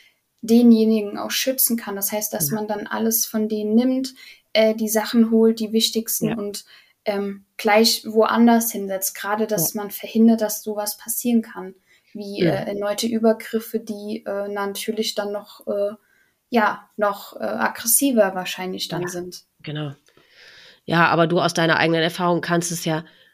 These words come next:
Speaker 2: noch viel schlimmer dann erklären, weil es gab ja sogar irgendwann bei dir, das war aber viele Jahre später dann erst, ne, dass es sogar die Situation gab, dass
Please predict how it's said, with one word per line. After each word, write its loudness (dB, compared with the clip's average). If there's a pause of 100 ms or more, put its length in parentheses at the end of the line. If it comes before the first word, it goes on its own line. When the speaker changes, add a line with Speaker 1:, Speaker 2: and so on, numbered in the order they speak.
(420)
Speaker 2:
noch 2
viel -2
schlimmer 2
dann 0
erklären, -2
weil 4 (480)
es -4
gab 4
ja 4
sogar 0
irgendwann -2
bei 2
dir, 0
das -6
war 6
aber 0
viele 4
Jahre 2
später 0
dann -2
erst, -4
ne, 2
dass -2
es -4
sogar 0
die 0
Situation -2
gab, -2
dass -4